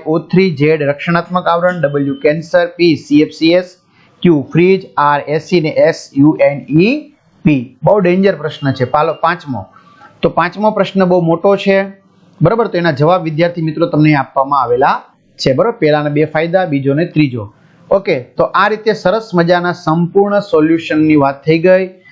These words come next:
આ પી ડી એફ તમારે જોતી હોય, ધોરણ દસના કોઈ પણ વીડિયો લેક્ચર જોતા હોય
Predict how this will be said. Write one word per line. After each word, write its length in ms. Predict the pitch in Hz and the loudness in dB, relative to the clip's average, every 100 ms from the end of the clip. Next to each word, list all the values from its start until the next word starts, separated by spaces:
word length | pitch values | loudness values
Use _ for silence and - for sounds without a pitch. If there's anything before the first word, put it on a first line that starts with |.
| - | -6
આ 100 | 151 147 - | -6 -2 0
પી 120 | 175 | 0
ડી 140 | 208 | 2
એફ 160 | 220 220 | 0 0
તમારે 280 | 151 151 147 | -2 0 0
જોતી 400 | 120 143 151 196 | 0 -2 2 0
હોય, 420 | 165 180 185 185 185 _ _ - | 2 2 2 -2 -8 _ _ -2
ધોરણ 340 | 139 185 220 | 2 2 0
દસના 460 | 160 160 165 165 165 165 | -2 -2 -2 0 0 0
કોઈ 140 | 147 | -2
પણ 260 | 151 147 131 | 0 -2 2
વીડિયો 280 | 135 165 185 | 2 4 2
લેક્ચર 380 | 185 185 190 | 0 0 0
જોતા 340 | 175 180 185 180 | 2 0 2 0
હોય 340 | 175 180 180 | 0 -2 -4